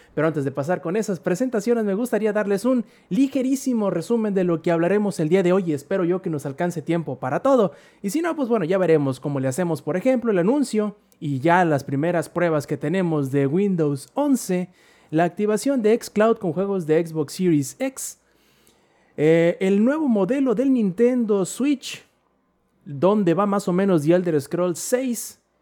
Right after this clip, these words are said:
el cierre de Magic Legends, la serie de Halo que pierde a su segundo showrunner, que la película de Mass Effect no se podría pa-, no se podría adaptar y por eso se canceló, que nos hackean a Apex Legends solamente para hacer notar que Titanfall está siendo hackeado,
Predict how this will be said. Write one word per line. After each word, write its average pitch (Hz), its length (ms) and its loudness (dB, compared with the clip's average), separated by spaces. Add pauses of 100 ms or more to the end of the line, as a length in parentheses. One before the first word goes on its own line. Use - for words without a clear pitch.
(140)
el 139 160 0
cierre 180 380 4
de 139 100 2
Magic 156 480 0
Legends, 185 600 2 (640)
la 139 120 2
serie 226 260 4
de 196 200 2
Halo 254 360 4
que 226 120 4
pierde 262 360 0
a 180 60 0
su 254 160 -4
segundo 180 460 0
showrunner, 175 720 -2 (920)
que 151 140 2
la 175 160 2
película 269 400 2
de 220 80 0
Mass 269 220 0
Effect 247 260 0
no 277 100 -2
se 269 140 -2
podría 247 260 0
pa-, 269 140 -10 (240)
no 233 180 0
se 262 140 0
podría 208 380 0
adaptar 233 340 0
y 220 80 2
por 170 220 -6
eso 233 200 4
se 147 160 -6
canceló, 233 540 -4 (800)
que 151 120 2
nos 156 160 2
hackean 190 480 0
a 156 180 2
Apex 185 300 -2
Legends 226 340 2
solamente 247 560 0
para 233 200 0
hacer 202 220 0
notar 190 380 -2
que 147 100 -2
Titanfall 185 640 -2
está 185 320 -2
siendo 135 300 -4
hackeado, 180 480 0